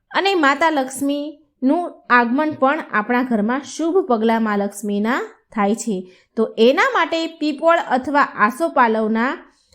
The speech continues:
પાંદડાના તોરણ દરવાજા પર લગાવવા જોઈએ, અથવા તો આસોપાલવનું જે તોરણ છે એના અને હજારી ગોટાના જે પીળા પુષ્પ આવે છે, તે ફૂલોનું તોરણ લગાવવાથી મા લક્ષ્મી ઘણા પ્રસન્ન થાય છે.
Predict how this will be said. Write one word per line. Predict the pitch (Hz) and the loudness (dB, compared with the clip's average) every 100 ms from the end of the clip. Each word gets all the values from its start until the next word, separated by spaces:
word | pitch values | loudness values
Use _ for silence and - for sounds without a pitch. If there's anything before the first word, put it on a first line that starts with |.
| _ | _
પાંદડાના | - 254 294 339 320 254 254 320 - | 2 4 4 0 0 0 -2 -2 2
તોરણ | 269 277 285 339 | 2 2 0 -2
દરવાજા | 233 240 294 349 320 | 0 2 2 0 -2
પર | 254 254 330 - 214 | -2 -4 -4 -8 -4
લગાવવા | 202 202 202 202 | -2 -2 -2 -2
જોઈએ, | 202 202 196 190 185 - _ - | -4 -4 -4 -6 -8 -18 _ -8
અથવા | 208 214 202 | -4 -2 -2
તો | - | -2
આસોપાલવનું | - 202 - 330 302 254 240 233 240 | -2 -2 0 0 2 2 2 0 -2
જે | 240 247 311 | 0 0 0
તોરણ | 403 349 311 349 | 0 0 0 -2
છે | 320 302 285 294 - _ - | -4 -4 -4 -8 -20 _ -4
એના | 285 359 403 427 427 - - | -2 0 0 0 -6 -18 -8
અને | 302 381 | -2 0
હજારી | 370 254 233 349 359 370 | 0 0 2 2 2 0
ગોટાના | 262 269 285 294 302 | 0 2 2 0 -2
જે | 359 392 | -4 -4
પીળા | 285 311 359 381 | -2 0 0 0
પુષ્પ | 311 403 - | -4 -4 0
આવે | 381 254 220 220 | 2 2 2 -2
છે, | - 226 185 - _ _ _ | -2 -4 -4 -10 _ _ _
તે | 359 392 | -2 -2
ફૂલોનું | 415 285 320 339 349 349 339 | -2 -2 0 0 0 -4 -2
તોરણ | 294 349 339 | 0 0 0
લગાવવાથી | 254 233 302 320 277 247 185 196 | 0 0 0 0 -2 -4 -6 -4
મા | 214 214 | -2 0
લક્ષ્મી | 202 202 - 262 269 | -2 -4 -6 -6 -6
ઘણા | - 233 233 269 | -6 -2 -2 -2
પ્રસન્ન | 220 196 220 220 214 | -4 -6 -4 -4 -4
થાય | 214 190 | -4 -6
છે. | 196 202 185 | -6 -8 -10